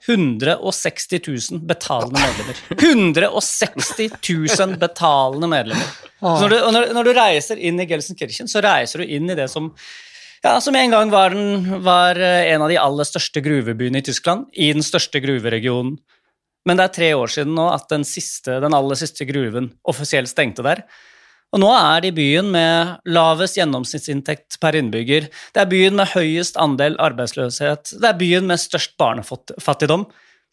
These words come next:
Speaker 1: Og dette er tall for hele Tyskland, eh, ikke bare for Ruhr. Det er en undersøkelse over levekår i Tyskland fra tjue atten,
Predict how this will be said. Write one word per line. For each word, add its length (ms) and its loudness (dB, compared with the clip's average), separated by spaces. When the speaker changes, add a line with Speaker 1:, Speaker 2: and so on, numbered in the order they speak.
Speaker 1:
Og 60 2
dette 220 4
er 80 -2
tall 180 0
for 160 -4
hele 240 0
Tyskland, 400 -6
eh, 220 -8
ikke 160 -8
bare 160 -2
for 160 -4
Ruhr. 240 -2
Det 80 4
er 80 2
en 100 0
undersøkelse 640 0
over 120 0
levekår 800 0
i 80 -6
Tyskland 560 -2
fra 400 2
tjue 240 -2
atten, 400 -6